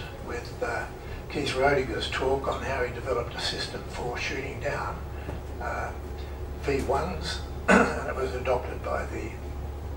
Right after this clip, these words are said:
R A F. And many of you will remember Patrick Evans' talk about, uh, being a glider, being towed across the Rhine, and being number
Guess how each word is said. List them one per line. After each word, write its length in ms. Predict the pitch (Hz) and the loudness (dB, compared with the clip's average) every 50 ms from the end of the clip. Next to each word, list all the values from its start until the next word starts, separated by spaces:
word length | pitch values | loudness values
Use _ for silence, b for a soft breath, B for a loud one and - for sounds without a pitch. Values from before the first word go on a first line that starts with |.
| - - - - - - | -6 -6 -6 -6 -6 -4
R 280 | - - - - - - | -2 -2 0 0 0 0
A 300 | - - - - - - | 0 -2 -2 -2 -4 -4
F. 100 | - - - - - - - - - - - - - - - - - - - - - - - - - - - - B B B B B B B B B B B B B B - - - - - - - - - - - | -4 -6 -6 -8 -8 -8 -8 -8 -8 -8 -8 -8 -8 -8 -8 -8 -8 -8 -8 -8 -8 -8 -8 -6 -6 -6 -6 -6 B B B B B B B B B B B B B B -6 -6 -6 -6 -6 -6 -6 -6 -6 -4 -2
And 280 | 127 135 139 135 139 123 - - - - - - - - 135 | 0 2 2 2 0 -2 -4 -4 -6 -6 -6 -6 -6 0 4
many 260 | 147 165 170 156 139 | 4 4 6 6 4
of 180 | 120 113 - - | 4 2 2 0
you 120 | - 123 | -4 -4
will 160 | 113 113 117 | -2 -2 -2
remember 420 | 120 117 117 - 127 127 123 - 104 | -2 -2 -2 -4 -4 -4 -4 -4 -4
Patrick 420 | - - - - - - - - | -2 -2 -2 -2 -4 -4 -4 -2
Evans' 400 | 131 131 127 123 123 - - - | -2 0 0 -2 -2 -4 -4 -4
talk 320 | - - - - - - - | -4 -4 -4 -4 -4 -4 -4
about, 240 | - - - - - - - - - | -4 -2 -2 -2 -2 -2 -4 -4 -2
uh, 160 | - - - - - - - - | -2 -2 -2 -4 -4 -4 -4 -2
being 160 | - - - | -2 -2 -2
a 200 | - - - - | -4 -4 -4 0
glider, 420 | 123 131 135 143 143 143 - - - - - | 4 6 8 8 8 6 2 -2 -4 -4 -4
being 240 | - 123 120 113 - | -4 -2 -2 -2 -2
towed 220 | - - 131 - - | -2 0 0 0 -2
across 360 | - - - - - - - | -2 0 2 2 2 0 -2
the 140 | - - 127 | -2 -2 0
Rhine, 300 | 123 123 151 - - - - - B B B B B B B B - - - - - | 2 4 4 4 4 0 -4 -6 B B B B B B B B -6 -6 -4 -4 -4
and 300 | - - - - - - | -2 -2 -2 -4 -2 0
being 240 | - - - 131 - | 0 0 0 0 -2
number 380 | 127 123 120 120 117 117 - | -2 -2 0 0 0 0 0